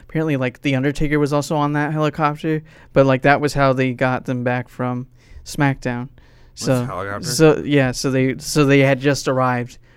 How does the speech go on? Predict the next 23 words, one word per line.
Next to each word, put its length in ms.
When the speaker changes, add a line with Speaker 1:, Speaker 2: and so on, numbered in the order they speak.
Speaker 1:
from 180
SmackDown. 640
So 340
it's 160
kinda 260
something 260
like 140
that. 240
It's 180
pretty 300
cool. 320
So 220
yeah, 380
the, 400
uh, 220
inva-, 520
uh, 220
first 340
of 80
all, 120
Brock 240
Lesnar 540
is 640